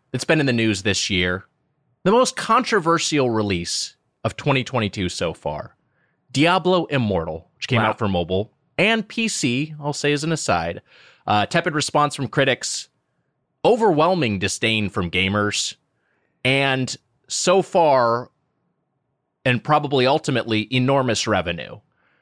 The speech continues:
Speaker 1: One of those things where everyone has kinda criticized its craven design,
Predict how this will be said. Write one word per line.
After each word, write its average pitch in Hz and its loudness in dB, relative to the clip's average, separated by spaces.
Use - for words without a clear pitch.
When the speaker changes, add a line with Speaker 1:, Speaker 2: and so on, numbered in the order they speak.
Speaker 1:
One 139 2
of 143 2
those 131 2
things 127 0
where 107 2
everyone 135 2
has 117 0
kinda 117 0
criticized 143 0
its 123 -4
craven 131 0
design, 101 0